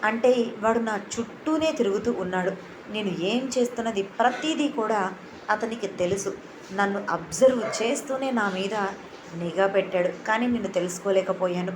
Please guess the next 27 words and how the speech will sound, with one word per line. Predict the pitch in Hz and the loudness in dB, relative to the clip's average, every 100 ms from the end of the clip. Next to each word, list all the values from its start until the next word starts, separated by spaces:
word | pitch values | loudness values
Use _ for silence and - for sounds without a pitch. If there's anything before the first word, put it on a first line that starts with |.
| - - - - - - | -8 -16 -18 -18 -8 -2
అప్పుడే | 190 240 233 - | 0 2 0 0
శ్రీధర్ | - 240 247 262 - | -4 0 4 4 4
భార్గవ్ | 175 190 196 226 220 | 2 2 2 0 0
చుట్టూ, | - 190 - 233 - - - - - - 196 | -8 -8 -6 -6 -8 -18 -18 -18 -18 -4 -2
అంటే, | 208 233 226 | 2 2 2
అతని | 202 208 196 | -2 -2 -4
ఫోన్ | 202 226 247 | -2 0 2
నెంబర్ | 233 220 208 | 2 2 0
చుట్టూ, | - 185 190 - - - - - | -4 -4 -4 -6 -14 -16 -10 -2
"అదే | 214 262 320 | 2 4 4
ఫోన్ | 320 240 240 | 2 0 2
నెంబర్ | 233 226 226 | 2 2 2
కాకుండా | 220 196 190 190 208 180 | 2 2 2 0 0 4
వేరే | 208 254 285 | 4 6 4
ఏదైనా | 240 220 214 226 208 | 4 2 0 0 0
ఒక | 196 | -4
ఫోన్ | 196 208 233 | -4 -4 -2
నెంబర్ | 247 240 233 - | 0 2 2 0
ఉందేమో | 185 208 220 226 | -4 -2 -2 -4
ట్రేస్ | 214 180 190 - | -2 -2 0 -2
చేయండి" | 208 202 196 208 | -2 -2 -2 -2
అనటంతో, | 190 185 196 190 233 208 202 - - - - | -2 -2 -2 -2 0 0 -2 -8 -16 -16 -2
ఒక | 233 226 170 | 0 0 0
గంట | 190 214 240 | -2 0 0
సేపు | 233 262 285 | 2 2 2
ప్రయత్నించిన | 285 214 220 226 226 220 | 0 0 -2 -6 -4 -2
తర్వాత, | 214 196 196 | 0 2 2